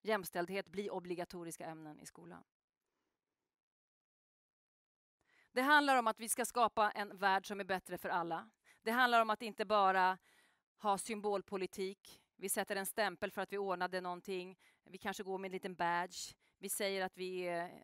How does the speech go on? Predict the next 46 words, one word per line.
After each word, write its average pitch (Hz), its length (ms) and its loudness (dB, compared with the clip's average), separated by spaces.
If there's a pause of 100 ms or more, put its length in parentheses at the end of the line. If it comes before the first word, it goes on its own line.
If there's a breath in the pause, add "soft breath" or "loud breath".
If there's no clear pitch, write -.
engagerade, 190 960 -6
men 202 160 -8
vi 220 140 -4
är 254 80 -4
det 180 80 -12
inte. 160 180 -14
Vi 196 140 -6
är 233 40 -6
inte 233 160 -12
det 170 100 -10
tillräckligt 175 400 -12
mycket. 175 320 -16 (800)
Jag 240 160 2
tror 220 140 -4
att 202 100 -4
jag 180 100 -4
är 175 100 -4
det. 170 80 -4
Jag 185 100 -2
gör 202 120 -2
inte 190 160 -8
heller 220 160 -6
tillräckligt 165 340 -8
mycket. 156 320 -14
Jag 175 140 -6
är 196 40 -8
med 220 200 -6
dig 180 120 -4
där, 156 160 -6
Linnea. 151 360 -10
Och 160 60 -8
vi 196 80 -6
alla 202 200 0
måste 185 220 -10
rannsaka 190 500 -8
oss - 80 -16
och 165 80 -20
fatta 185 280 -10
att 170 100 -12
vi 226 260 -8
måste 208 380 -4
<laughs> 196 40 -2
göra 190 340 2
mycket, 220 500 -4
mycket 196 340 -8
mer. 185 260 -4